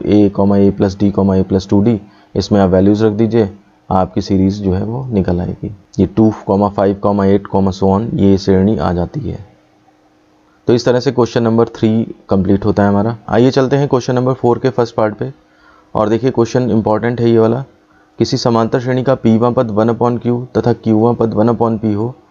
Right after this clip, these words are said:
तो सिद्ध करें P क्यूवां पद वन होगा। तो इसको करने का भी तरीका पिछले questions की तरह है, आपको दो conditions दी हैं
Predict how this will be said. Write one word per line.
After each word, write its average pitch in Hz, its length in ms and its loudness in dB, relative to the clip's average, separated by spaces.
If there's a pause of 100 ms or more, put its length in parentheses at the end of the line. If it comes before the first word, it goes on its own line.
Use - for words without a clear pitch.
(280)
तो 113 80 2
सिद्ध 123 280 0
करें 123 220 0
P 123 220 2
क्यूवां 117 320 2
पद 110 240 -2
वन 104 260 0
होगा। 98 340 -6 (160)
तो 110 100 2
इसको 139 240 0
करने 131 280 -2
का 139 100 2
भी 131 120 0
तरीका 131 320 0
पिछले 127 360 0
questions 120 380 0
की 120 80 0
तरह 113 200 0
है, 120 180 -4
आपको 110 300 -2
दो 113 220 2
conditions 110 500 0
दी 104 200 0
हैं 131 180 -4